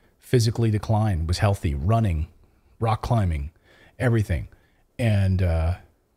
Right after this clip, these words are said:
just now needs a tracheotomy to breathe. Um, here's Steve Wagner, who became paralyzed from the waist down after the J and J shot.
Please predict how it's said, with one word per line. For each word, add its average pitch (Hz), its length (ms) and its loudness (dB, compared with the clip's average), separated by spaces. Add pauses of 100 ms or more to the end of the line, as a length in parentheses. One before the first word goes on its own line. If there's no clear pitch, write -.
(140)
just - 500 -2 (800)
now 123 240 2
needs 120 220 2
a 104 60 0
tracheotomy 104 680 0
to 78 80 -2
breathe. 87 340 0 (1500)
Um, 95 360 2 (360)
here's 120 200 0
Steve 123 280 0
Wagner, 107 460 0 (720)
who - 80 -10
became 113 280 2
paralyzed 107 600 0
from 101 80 -2
the 95 60 2
waist 101 320 0
down 107 380 -2 (680)
after 107 220 -2
the 101 100 2
J 95 220 0
and 95 80 2
J 95 160 0
shot. 71 320 -4